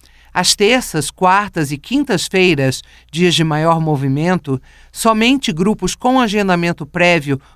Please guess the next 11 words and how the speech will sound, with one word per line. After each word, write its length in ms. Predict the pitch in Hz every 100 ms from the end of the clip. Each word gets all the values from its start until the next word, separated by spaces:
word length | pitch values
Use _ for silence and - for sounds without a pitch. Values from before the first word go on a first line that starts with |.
| _
podem 320 | 220 233 247
ter 160 | 233 220
acesso 460 | 190 - 190 185
a 40 | 190
todo 440 | - 254 269 220
o 60 | 202
percurso 560 | 190 165 - 190 - 170
previsto 520 | 185 151 185 185 196
para 240 | 190 170
as 120 | 175
visitas. 720 | 139 151 123 123 113 113 -